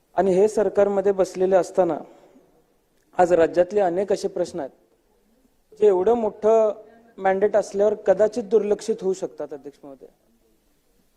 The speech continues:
पण विरोधी पक्षामध्ये काम करत असताना आमच्या सर्वांची जबाबदारी आहे की या सगळ्या प्रश्नांकडे या सर्वांचं लक्ष वेधायचं आणि ते लक्ष वेधत असताना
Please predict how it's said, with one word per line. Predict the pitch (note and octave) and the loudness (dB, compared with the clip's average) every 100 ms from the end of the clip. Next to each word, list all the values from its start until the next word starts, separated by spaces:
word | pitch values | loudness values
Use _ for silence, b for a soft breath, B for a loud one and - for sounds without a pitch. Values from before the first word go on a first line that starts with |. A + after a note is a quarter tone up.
| _ _ - | _ _ 2
पण | G#3 A#3 A3+ - _ _ _ - _ _ _ | 2 2 -6 -18 _ _ _ -20 _ _ _
विरोधी | E3 F#3+ G#3+ | 2 2 2
पक्षामध्ये | A#3 A3 - G#3+ G#3 G#3+ | 0 -4 -4 -4 -2 -4
काम | G#3+ G3+ G3+ | -2 -2 -2
करत | G#3 G3 | -6 -4
असताना | G3+ F#3 G#3 G#3+ | -6 -6 -4 -4
आमच्या | G3 E3 G#3 | -4 -4 -4
सर्वांची | G3+ G3 F#3+ F#3+ G#3 | -2 0 -2 -2 -2
जबाबदारी | F3+ F#3 G3 G3 D3 | 2 2 0 -2 -4
आहे | - - _ _ _ _ _ _ _ _ _ _ _ | -8 -16 _ _ _ _ _ _ _ _ _ _ _
की | G3+ G3 | -6 2
या | G#3 A3+ A#3 - _ _ _ _ | 4 4 0 -8 _ _ _ _
सगळ्या | - G3 A#3+ | -4 2 2
प्रश्नांकडे | A#3+ A3 G#3+ G#3+ G#3 G#3+ | 2 -6 -6 -6 -2 2
या | G#3 G#3 | 4 2
सर्वांचं | G#3 G3 G3+ G3+ | 0 -2 -2 -2
लक्ष | G3 F#3+ - | -4 -4 0
वेधायचं | F#3 F3 F#3+ F#3 D3 - - _ _ _ _ _ _ _ _ _ _ | 2 4 4 2 -6 -14 -20 _ _ _ _ _ _ _ _ _ _
आणि | - G#3 - - | 0 0 0 2
ते | C4+ C4 | 4 4
लक्ष | B3 - | -2 -2
वेधत | A#3 G#3 G3+ G3+ | 0 0 -2 -6
असताना | F#3 - G3+ G#3+ | -6 -4 -2 -2